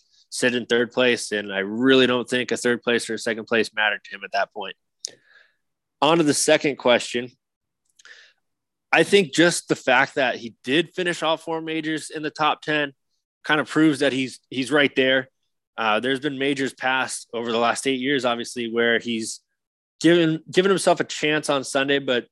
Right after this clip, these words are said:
ultimately been too short because he didn't get off to a good start. And that's kind of been the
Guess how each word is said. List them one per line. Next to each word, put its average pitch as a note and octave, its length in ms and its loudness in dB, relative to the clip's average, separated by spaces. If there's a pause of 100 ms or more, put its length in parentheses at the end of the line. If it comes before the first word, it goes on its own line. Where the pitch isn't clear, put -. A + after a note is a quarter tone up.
ultimately B2+ 360 -4
been A#2+ 280 -2
too B2+ 160 -6
short C3+ 580 2
because B2 300 -4
he A#2+ 80 -4
didn't C3 220 -2
get A#2+ 120 0
off A#2+ 200 2
to A#2+ 80 -8
a G#2+ 40 -6
good A2+ 140 -4
start. B2 300 0
And A2 80 -8
that's C3+ 160 -2
kind D3+ 180 -4
of A#2 100 -4
been C#3 220 -4
the A#2 220 -2